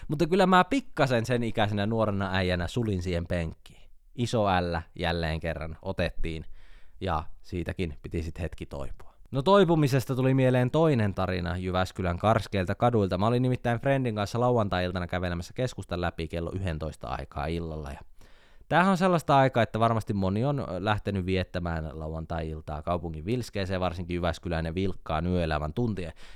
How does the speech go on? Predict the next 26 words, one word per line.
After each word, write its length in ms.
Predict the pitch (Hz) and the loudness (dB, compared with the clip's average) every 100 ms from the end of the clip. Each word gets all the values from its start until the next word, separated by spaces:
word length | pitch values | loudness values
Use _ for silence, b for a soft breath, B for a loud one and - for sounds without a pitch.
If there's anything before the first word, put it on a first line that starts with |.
| B | B
Ja 60 | |
me 80 | 131 | 0
oltiin 460 | 180 180 151 131 127 | 2 2 0 0 2
vähän 260 | 143 156 | 2 2
siinä 180 | 127 110 | 0 -4
keskustan 480 | 95 131 - 107 95 | -4 -6 -6 -8 -4
laitamilla 460 | 107 135 120 113 104 | -4 -2 -4 -4 -4
liikenteessä, 640 | 170 165 135 131 123 - | -4 -6 -4 -4 -4 -6
koska 360 | 127 120 - 120 | -6 -8 -4 -4
me 80 | 120 | -4
oltiin 200 | 120 120 | -4 -4
menossa 400 | 120 113 120 101 | -6 -4 -6 -6
mun, 380 | 110 127 123 120 | -8 -6 -4 -4
ö, 260 | 117 113 117 | -4 -4 -4
toiselle 380 | - 143 127 104 | -2 0 0 -2
friendille 460 | - 101 95 92 | -2 -4 -4 -6
istumaan 400 | 98 - 135 190 | -6 -6 -4 -4
iltaa. 480 | 254 175 95 - - - - | -2 -4 -4 -12 -20 -16 -4
Ja 100 | 123 | -2
oli 100 | 135 | 2
kohtalaisen 560 | 147 131 90 87 92 | 2 0 -2 -2 -2
rauhallinen 460 | 87 85 87 98 120 | 0 2 2 2 0
ilta 160 | 127 | 0
tiedossa, 400 | 135 139 120 110 | -2 0 0 -2
muutama 380 | 120 113 110 104 | -4 -2 -2 -2
äijä 340 | 101 98 92 | -2 -2 -4